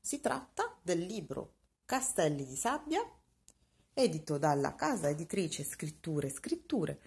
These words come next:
per la loro collana Voci Riscoperte. Castelli di sabbia di Alice e Claude Eschiu.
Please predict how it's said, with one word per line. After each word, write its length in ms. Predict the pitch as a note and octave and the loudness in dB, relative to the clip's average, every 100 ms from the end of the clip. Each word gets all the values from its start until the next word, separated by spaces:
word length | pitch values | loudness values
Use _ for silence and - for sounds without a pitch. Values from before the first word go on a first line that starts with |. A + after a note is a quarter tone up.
| - - | -8 0
per 160 | C4+ | 4
la 80 | A3+ | 6
loro 320 | A3 A3 G3+ | 6 4 2
collana 500 | - D4 D#3 C3+ D3 F#3 | 2 2 2 -2 -8 -2
Voci 420 | G3+ C#4+ - - | 0 2 0 -4
Riscoperte. 840 | G#3 G#3 - F3+ - - - - - _ _ _ _ _ _ _ _ _ _ _ _ - - - | 0 0 0 -2 -4 -8 -10 -14 -14 _ _ _ _ _ _ _ _ _ _ _ _ -20 -20 -12
Castelli 760 | C#3+ - D3 C#3+ C#3 A#2+ - _ _ _ _ _ _ _ _ _ | 0 2 4 2 2 0 -6 _ _ _ _ _ _ _ _ _
di 80 | - | -8
sabbia 520 | D#3 F4+ G4+ - G4+ G#4 - - _ _ _ _ | 0 2 2 0 -4 -4 -16 -20 _ _ _ _
di 280 | - D#3 - | -4 -4 -4
Alice 600 | C#3+ D#3 B3+ - G4+ - | -6 -2 0 0 -2 -4
e 160 | D#3+ D#3 | -6 -2
Claude 400 | E3+ G#3+ F#4+ - | 0 0 -2 -2
Eschiu. 440 | - - - - | 4 6 6 4